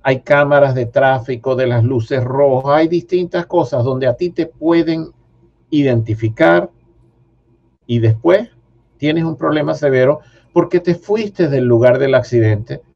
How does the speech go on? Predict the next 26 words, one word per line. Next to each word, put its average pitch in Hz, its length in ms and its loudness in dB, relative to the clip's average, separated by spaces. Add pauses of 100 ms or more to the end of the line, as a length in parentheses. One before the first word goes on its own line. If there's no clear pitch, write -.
(520)
peor 139 380 4
aún 160 280 4
si 180 160 -2
le 165 140 -2
causaste 120 540 -6
daño 120 300 -4
a 107 40 -8
otra - 180 -12
persona. 113 480 -10 (1400)
Pero 185 180 4
lo 185 100 6
que 190 140 2
dijo 208 280 -2
Gabriela, 180 640 2
hay 202 140 -2
que 208 120 -4
tener 185 320 -2
cuidado. 196 680 -2 (1300)
En 185 160 0
las 185 100 0
noticias 185 580 -2
hay 151 160 2
muchos 180 380 -2
casos 180 400 -2
de 196 80 -2
personas 151 520 -2